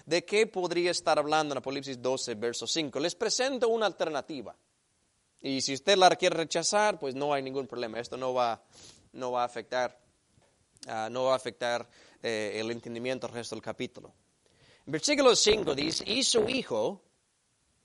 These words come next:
¿quién está en mente ahí? Cristo, ¿verdad? "Fue arrebatado para Dios y a su trono."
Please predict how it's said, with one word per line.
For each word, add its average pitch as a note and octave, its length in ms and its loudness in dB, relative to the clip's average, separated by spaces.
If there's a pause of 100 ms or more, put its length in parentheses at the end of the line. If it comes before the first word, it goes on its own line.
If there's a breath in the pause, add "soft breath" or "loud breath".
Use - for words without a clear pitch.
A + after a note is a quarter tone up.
(140)
¿quién E3 120 -2
está D#3+ 220 -2
en C#3+ 80 -4
mente C3 260 -6
ahí? G#2 100 -10
Cristo, C3 380 -8
¿verdad? A#2+ 300 -12 (1400)
"Fue F#3+ 220 8
arrebatado F3+ 800 8
para C#3+ 180 4
Dios D3 560 0
y C#3 60 0
a C#3 60 2
su C#3+ 160 -6
trono." B2 420 -2